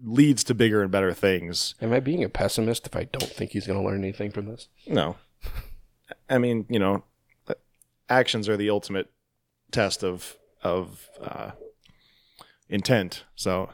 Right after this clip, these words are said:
Speaker 1: it's, like I said, h-, him apologizing is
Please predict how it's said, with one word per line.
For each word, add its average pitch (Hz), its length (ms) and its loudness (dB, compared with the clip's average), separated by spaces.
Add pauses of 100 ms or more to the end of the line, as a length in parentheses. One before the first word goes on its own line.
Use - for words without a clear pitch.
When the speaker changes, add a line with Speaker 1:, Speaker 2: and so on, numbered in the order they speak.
(580)
Speaker 1:
it's, - 320 -10 (100)
like 107 120 0
I - 20 -2
said, 98 340 -2
h-, 131 200 2
him 139 180 4
apologizing 104 840 4
is 90 540 -6